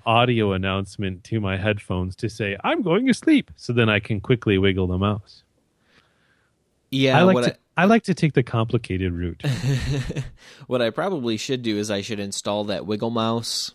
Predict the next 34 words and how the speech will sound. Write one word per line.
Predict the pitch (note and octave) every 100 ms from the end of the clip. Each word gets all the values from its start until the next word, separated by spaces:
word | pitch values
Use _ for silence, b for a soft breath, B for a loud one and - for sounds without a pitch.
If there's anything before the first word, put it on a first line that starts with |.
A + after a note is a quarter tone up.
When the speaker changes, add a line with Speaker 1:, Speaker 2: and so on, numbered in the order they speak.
| _
Speaker 2:
like, | - G2 -
Java | G#2+ G2 G#2+ D2+
applet | G#2 A2 C3 - _
Speaker 1:
<laughs> |
Speaker 2:
that, | - B2 A2 G#2+ C3+
uh, | A2+ G#2 G#2 G2+ G2 - _ _
that, | A#2 G#2+ G2+ F#2 -
uh, | G#2+ G2+ G2 F#2+ F#2 -
our, | G2 G2+ G2+ G2+
uh, | G2 G2 F#2+ - _
imaginary | - A2+ G#2+ A2 G#2+ G#2+
producer | - A2 G#2+ G2+
Jim | G#2 G#2+ G#2+
likes | G2+ G#2
to | -
install | G#2+ G#2 G#2+ G#2
on | G#2
every | G2 G#2+
machine, | G2+ G2+ G#2+ A2 B2 b b b b b
um, | G#2+ G2+ G2+ G2 G2+ G2+ _ _ _ _ _ _ _ _ _ _ _ _
so | - - B2+
that | A#2 A2+
it | A2
just | A#2 A2+
wiggles | A#2+ A#2 A2+
the | G#2+
mouse | G2+ G#2 -
every | G2 G2
five | - F#2+
minutes, | G2 F2+ G#2
and | G2 F#2+
then | F#2
the | F2+
di-, | F#2+